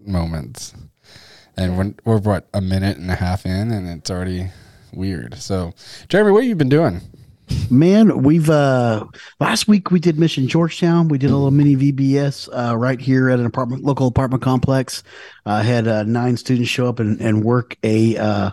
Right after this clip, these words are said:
Speaker 2: a, a mini V B S. And I'll tell you right here, right now, that the, um,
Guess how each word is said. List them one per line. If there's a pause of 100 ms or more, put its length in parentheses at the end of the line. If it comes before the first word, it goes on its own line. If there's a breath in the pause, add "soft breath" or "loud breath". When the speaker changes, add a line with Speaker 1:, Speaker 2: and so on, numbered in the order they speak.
(640 loud breath)
Speaker 2:
a,
a
mini
V
B
S.
And
I'll
tell
you
right
here,
right
now,
that
the,
um,